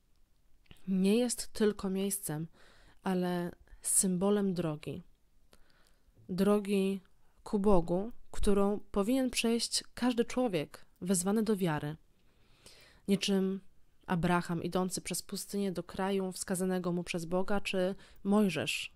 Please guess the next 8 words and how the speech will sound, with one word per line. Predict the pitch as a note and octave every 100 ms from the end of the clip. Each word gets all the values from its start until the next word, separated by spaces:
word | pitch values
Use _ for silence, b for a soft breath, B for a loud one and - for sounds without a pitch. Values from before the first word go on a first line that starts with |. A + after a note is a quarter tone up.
| -
powołany | - F#3+ F3+ F3 F#3+
na | F3
pustyni | F#3 - - F#3 F3+
do | F3
wyzwolenia | F3 F3 F3 E3+ F3+ F3
narodu | E3+ E3+ E3
wybranego. | E3 E3 F#3 F3+ D#3 - E3 _ - - - - - - - - _ _ _ - - - _ _ - - _ -
Pustynia | - F3+ - A3+ A3 D#3